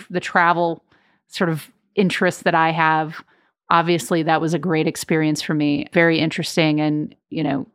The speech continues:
met some really amazing people. But I came in as a taster there at a really crucial time for that category, which was the wines had just sort of started to hit their stride and they were just starting to become available in the U S.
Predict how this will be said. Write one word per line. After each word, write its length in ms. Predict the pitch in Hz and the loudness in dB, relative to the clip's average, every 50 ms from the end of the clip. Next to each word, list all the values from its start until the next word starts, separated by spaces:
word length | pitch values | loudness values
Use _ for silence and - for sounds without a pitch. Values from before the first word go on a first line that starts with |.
| _ - - | _ -18 -12
met 300 | - 214 190 180 180 - | -6 -2 0 0 0 0
some 140 | - 196 175 | -2 -2 0
really 200 | 170 160 160 156 | 2 2 2 2
amazing 320 | 156 151 151 147 156 151 | 2 0 0 0 -2 -2
people. 460 | - - 160 151 - 143 123 - _ - | -2 -2 -2 -2 -2 -2 -4 -4 _ 0
But 240 | - 170 160 160 - - - - - - - - - _ _ _ _ _ _ _ _ _ _ _ _ _ _ | 2 2 2 2 -2 -8 -20 -20 -20 -20 -20 -20 -20 _ _ _ _ _ _ _ _ _ _ _ _ _ _
I 440 | - 196 202 208 214 208 208 202 - - - _ _ _ - _ - | 2 4 4 6 6 4 4 2 0 -4 -14 _ _ _ -20 _ -4
came 240 | - 226 214 208 208 | 2 4 4 6 6
in 160 | 208 208 208 | 6 6 4
as 120 | 196 185 | 4 2
a 40 | 185 | 0
taster 400 | 185 - 190 185 190 - 208 180 | 2 2 2 2 2 2 0 0
there 200 | 170 165 160 160 | 2 2 2 2
at 140 | 156 165 160 | 2 2 0
a 160 | 160 160 160 | 0 0 -2
really 320 | 156 175 180 180 175 170 | -4 -2 -2 0 0 0
crucial 340 | 165 - - 165 156 - 175 | -2 -2 -2 -2 0 0 -2
time 280 | - - 180 165 160 156 | -2 0 0 0 0 0
for 120 | - 180 | -2 -2
that 200 | 160 156 147 - | -2 -2 -2 -2
category, 520 | - 170 175 170 185 165 165 151 156 156 156 | -2 -2 0 0 0 -2 -2 -2 -2 -2 -2
which 240 | 151 160 - - | -4 -4 -4 -4
was 280 | - 165 160 160 151 - - - _ - | -2 -2 -2 -2 -4 -6 -10 -14 _ -4
the 80 | 196 | 0
wines 380 | 175 175 170 170 175 185 185 - | 2 2 4 4 4 2 2 0
had 120 | 185 160 | -2 -2
just 240 | - 185 185 180 - | 0 0 -2 0 0
sort 140 | - 202 180 | 0 0 0
of 80 | 170 | 0
started 300 | - - 190 175 170 165 | 0 0 0 2 0 0
to 60 | 160 156 | -2 0
hit 200 | 151 180 175 - | 0 0 0 0
their 140 | 175 160 | -2 -4
stride 420 | - - - - 180 170 170 170 165 | -4 -4 0 2 4 4 4 4 2
and 80 | 156 | 0
they 80 | 156 151 | 0 0
were 100 | 147 156 | -2 -2
just 180 | 156 185 180 - | -2 -4 -2 0
starting 300 | - 185 165 175 175 151 | 0 0 2 2 0 -4
to 60 | 147 | -4
become 260 | 175 - - 175 165 | -6 -6 -4 -4 -2
available 480 | 156 156 165 156 156 156 156 156 151 151 | -2 -2 0 0 2 0 0 0 -2 -2
in 60 | 143 | -2
the 100 | 147 143 | -2 -2
U 140 | 151 160 160 | -2 -2 -2
S. 320 | 160 156 156 - - | -2 -2 -4 -6 -10